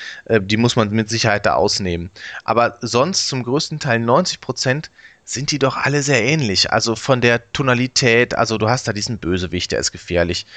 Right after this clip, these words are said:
Es ist alles mittlerweile ein bisschen dunkler als in den neunzigern und man prügelt sich, aber es ist auch irgendwie alles vor irgendwelchen C-G-I-Kulissen.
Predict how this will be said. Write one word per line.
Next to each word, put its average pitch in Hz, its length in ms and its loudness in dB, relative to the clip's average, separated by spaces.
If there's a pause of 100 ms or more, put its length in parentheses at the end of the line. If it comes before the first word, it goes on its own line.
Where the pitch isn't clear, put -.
(220)
Es 117 100 0
ist 120 100 2
alles 120 300 4
mittlerweile 110 380 0
ein 110 60 0
bisschen 117 240 0
dunkler 147 360 4
als 120 200 2
in 131 60 -2
den 127 100 -4
neunzigern 120 640 0
und 107 340 -6 (360)
man 117 160 0
prügelt 143 380 0
sich, 131 320 0
aber 110 120 2
es 107 100 -2
ist 95 80 -6
auch 107 120 0
irgendwie 113 260 -2
alles 113 280 2
vor - 120 0
irgendwelchen 113 340 0
C-G-I-Kulissen. 120 920 0